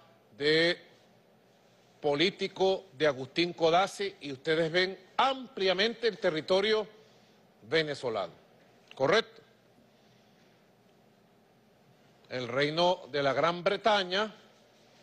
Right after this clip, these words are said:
el reino de la Gran Bretaña reconoce la independencia de Venezuela como parte de la Gran Colombia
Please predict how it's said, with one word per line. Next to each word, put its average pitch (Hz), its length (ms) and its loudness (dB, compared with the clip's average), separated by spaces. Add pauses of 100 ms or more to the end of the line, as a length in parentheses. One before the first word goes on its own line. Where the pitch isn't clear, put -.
(1000)
el 110 240 -8
reino 156 340 0
de 170 100 2
la 147 100 2
Gran 160 400 0
Bretaña 196 720 0 (1800)
reconoce 151 1000 0 (340)
la 160 180 0
independencia 139 1080 -4 (540)
de 143 140 2
Venezuela 180 680 2 (1400)
como 123 240 -4
parte 165 420 2
de 170 100 0
la 143 100 2
Gran 170 260 2
Colombia 214 680 2